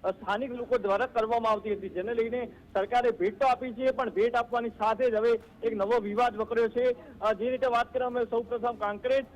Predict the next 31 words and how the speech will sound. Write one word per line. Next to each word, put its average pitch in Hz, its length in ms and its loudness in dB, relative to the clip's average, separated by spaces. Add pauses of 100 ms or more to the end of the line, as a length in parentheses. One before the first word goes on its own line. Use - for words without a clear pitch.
(340)
અને 208 220 0
તે 247 180 2
બાદ 240 220 2
કહી 233 180 -2
શકાય 240 200 -2
છે 220 60 -6
કે 226 100 0
દિયોદર 247 380 2
અને 247 160 -4
હવે 214 240 2 (300)
ધાનેરાના 254 500 0
અંદર 247 280 0
લોકો 208 500 0 (280)
વિરોધ 233 240 2
નોંધાવી 247 320 0
રહ્યા 254 240 4
છે 262 160 -2
કે 247 100 -4
અમારે 226 260 0
બનાસકાંઠામાં 233 640 -2
જ 180 40 -12
રહેવું 202 240 0
છે. - 420 -14 (140)
અ, 196 60 2
કાંકરેજના 247 540 0
અંદર 254 260 2
થા-, 220 440 4
શિહોરી 196 460 -2
અને 254 200 0
તે 254 140 0
બાદ 240 220 2